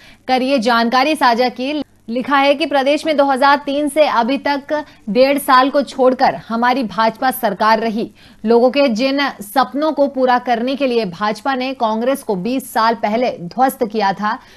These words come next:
वे सपने कितने पूरे हुए, उस पर कुछ दिन हिमालय में बद्री केदार के दर्शन करते समय आत्मचिंतन करूंगी। उमा भारती ने कहा कि इस साल मुख्यमंत्री शिवराज सिंह चौहान ने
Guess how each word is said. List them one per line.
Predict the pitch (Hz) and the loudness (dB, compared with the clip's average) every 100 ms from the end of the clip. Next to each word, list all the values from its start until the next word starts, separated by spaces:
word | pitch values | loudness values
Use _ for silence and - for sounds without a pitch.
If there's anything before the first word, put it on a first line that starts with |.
| - | -6
वे | 226 269 | 0 2
सपने | 285 277 285 269 | 2 0 0 -2
कितने | 285 285 302 | -2 -2 -2
पूरे | 277 294 285 | -2 0 2
हुए, | 277 269 285 320 _ _ - | 2 0 -2 -6 _ _ -2
उस | 269 | 0
पर | - 302 | 0 0
कुछ | 294 294 | 2 0
दिन | 233 294 | 2 2
हिमालय | 269 247 233 247 285 | 2 0 2 2 2
में | 269 269 277 202 | 0 -4 -4 2
बद्री | 233 226 294 | 2 2 -2
केदार | - 254 214 226 262 | 0 2 4 4 4
के | 254 208 | 0 0
दर्शन | 208 214 285 269 | 0 0 -2 -2
करते | 226 202 214 | 0 0 -2
समय | 208 185 208 233 - _ | -4 -4 -4 -6 -10 _
आत्मचिंतन | 214 233 233 240 226 185 214 214 | 2 2 2 -2 -4 -2 -2 2
करूंगी। | 226 254 247 - _ _ _ _ _ _ _ _ _ | 2 2 0 -4 _ _ _ _ _ _ _ _ _
उमा | 196 214 220 | -4 0 2
भारती | 226 202 233 | 2 0 -2
ने | 254 | -2
कहा | 233 233 262 | 2 2 2
कि | 277 247 | 0 0
इस | 247 240 | 0 0
साल | 226 226 262 | 0 2 0
मुख्यमंत्री | 240 233 220 214 247 | -4 -6 -6 -4 -4
शिवराज | 240 214 214 | -4 -4 -4
सिंह | 214 233 | -6 -8
चौहान | - 196 208 233 262 | -6 -6 -4 -4 -4
ने | 196 | -8